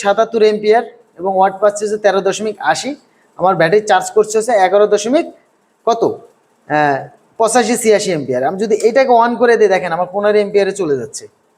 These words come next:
কেন? আমার এই, এই ব্রেকারটা আমি কোনো এই, এই মিটারের সাথে সংযোগ করিনি, just একটা ব্রেকার করছি, যার জন্য এটা দেখাচ্ছে,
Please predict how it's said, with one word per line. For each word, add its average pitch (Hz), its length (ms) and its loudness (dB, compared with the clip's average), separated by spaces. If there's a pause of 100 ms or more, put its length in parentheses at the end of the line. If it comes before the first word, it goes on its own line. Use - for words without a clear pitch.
(580)
কেন? 214 120 2 (240)
আমার 202 160 2 (160)
এই, 226 80 2 (340)
এই 214 140 2
ব্রেকারটা 208 400 2 (100)
আমি 226 180 -2
কোনো 208 200 2
এই, 226 40 -2 (140)
এই 202 120 -2
মিটারের 202 300 0
সাথে 220 140 -8 (100)
সংযোগ 190 300 -4
করিনি, 214 300 4
just 208 160 0 (100)
একটা - 240 -2
ব্রেকার 170 340 0
করছি, 185 260 -4
যার 190 140 2
জন্য 175 160 -4
এটা 156 160 -8
দেখাচ্ছে, 190 240 -4